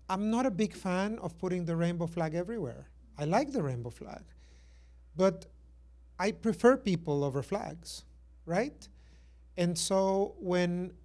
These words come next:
when the rainbow flag is used as a, as a way to actually, uh, provoke, for example, that to me is not necessarily the most conducive way of doing things.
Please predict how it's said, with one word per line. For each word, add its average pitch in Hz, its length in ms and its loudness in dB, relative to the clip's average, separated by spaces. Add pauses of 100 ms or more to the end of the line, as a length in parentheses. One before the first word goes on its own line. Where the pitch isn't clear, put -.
(140)
when 175 200 0
the 170 100 4
rainbow 233 320 4
flag 196 320 0
is 170 160 -2
used 185 380 -2
as 165 180 0
a, 156 220 0
as 160 180 -4
a 151 80 2
way 202 420 6 (120)
to 180 140 0
actually, 170 800 0 (640)
uh, 143 100 -10
provoke, 175 500 6
for 135 180 -2
example, 123 580 -8 (960)
that 208 300 0
to 233 80 -6
me 226 280 0
is 196 220 -4
not 190 200 -2
necessarily 185 960 -2 (360)
the 170 160 2
most 175 240 0
conducive 175 540 -2
way 131 160 -4
of 151 180 -10
doing 170 280 -10
things. 170 520 -16